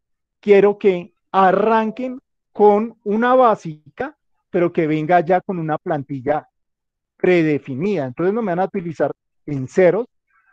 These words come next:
o una súper básica tampoco, una de botones, esta viene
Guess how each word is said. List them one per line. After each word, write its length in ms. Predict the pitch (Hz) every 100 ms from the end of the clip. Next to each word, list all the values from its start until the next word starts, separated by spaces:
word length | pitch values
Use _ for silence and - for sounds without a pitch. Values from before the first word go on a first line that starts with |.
| _
o 120 | -
una 320 | 170 175 196 202 190
súper 320 | 233 - 170 147
básica 480 | 151 147 180 190
tampoco, 720 | - 110 113 160 143 - 202 _ _ _ _ _
una 300 | 170 175 196
de 140 | 202
botones, 500 | 160 147 143 151 196 - _ _ _
esta 220 | - - 185
viene 220 | 180